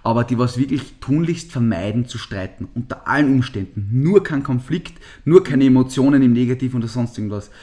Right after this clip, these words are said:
Und das ist ja eigentlich total schade, weil das ist ja eben eine Riesenchance, um eben wieder ein bisschen Feuer zu schaffen. Wenn man halt, ich, ich denk mal, die Grundregeln sind nicht wichtig, da sind wir wieder beim, beim Quatschi. <laughs> Äh,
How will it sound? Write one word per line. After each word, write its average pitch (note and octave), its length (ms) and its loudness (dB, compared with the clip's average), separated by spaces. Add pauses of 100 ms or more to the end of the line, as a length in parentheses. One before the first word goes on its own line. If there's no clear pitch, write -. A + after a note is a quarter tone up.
(320)
Und B2 140 4
das C3+ 100 -2
ist C3+ 140 -6
ja C3+ 80 2
eigentlich B2+ 160 2
total B2 340 -2
schade, C3 480 0
weil A2+ 140 0
das A#2+ 220 -2
ist C3 120 -8
ja B2 80 0
eben B2+ 220 2
eine B2 140 4
Riesenchance, C3 680 0
um D#3 280 -2
eben B2+ 320 4
wieder A#2+ 200 2
ein - 60 -10
bisschen B2 180 -6
Feuer A#2 360 -2
zu A#2 100 -10
schaffen. A#2+ 480 -6 (380)
Wenn C#3 240 6
man C3+ 180 4
halt, B2+ 300 2 (320)
ich, - 160 -8 (240)
ich - 140 -10
denk B2 140 2
mal, A#2+ 100 2
die - 100 -10
Grundregeln B2+ 560 2
sind A#2+ 160 -2
nicht G#2+ 80 -4
wichtig, B2+ 260 -2
da A2 60 -4
sind A#2+ 180 -2
wir A#2+ 80 2
wieder A#2 180 0
beim, A2 300 -2 (100)
beim G#2 160 -6
Quatschi. A#2 420 -6
<laughs> - 60 -16 (1040)
Äh, B2+ 160 2